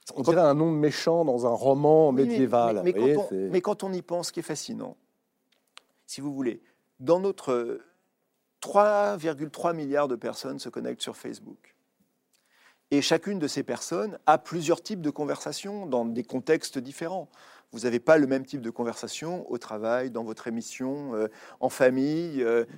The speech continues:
Speaker 2: ou, euh, ou, ou, ou, ou, ou si vous prenez un verre avec des copains.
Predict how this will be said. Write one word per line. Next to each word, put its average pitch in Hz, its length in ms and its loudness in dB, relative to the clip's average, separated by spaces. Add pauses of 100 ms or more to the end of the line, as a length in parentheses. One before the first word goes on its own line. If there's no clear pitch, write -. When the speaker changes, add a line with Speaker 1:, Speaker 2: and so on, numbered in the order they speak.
(100)
Speaker 2:
ou, 151 320 0
euh, 120 320 2
ou, 147 80 -2
ou, - 0 -
ou, 135 760 -6
ou, - 240 -14
ou 165 100 -6
si - 140 -6
vous 139 140 -2
prenez 139 280 2
un 127 120 4
verre 143 180 0
avec 117 220 -2
des 107 100 -10
copains. - 320 -16